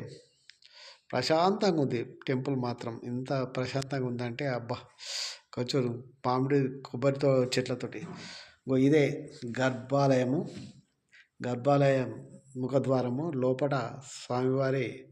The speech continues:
దర్శనం చేసుకుంటున్నారు. ఫోటో తీయొద్దు, అందుకోసమే నేను దూరం నుంచి చూస్తున్నాను. ఇగో ఇదే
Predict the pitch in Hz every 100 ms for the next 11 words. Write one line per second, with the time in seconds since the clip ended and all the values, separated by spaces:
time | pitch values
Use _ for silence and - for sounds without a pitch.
0 | - - - _ _ _ 120 - 135 131
1 | 127 - - 123 120 139 170 - - _
2 | _ _ - - - - - - _ _
3 | _ _ _ - 123 139 143 139 139 139
4 | 156 127 131 135 139 143 131 123 117 123
5 | 131 131 127 123 117 - 120 120 123 120
6 | 117 117 117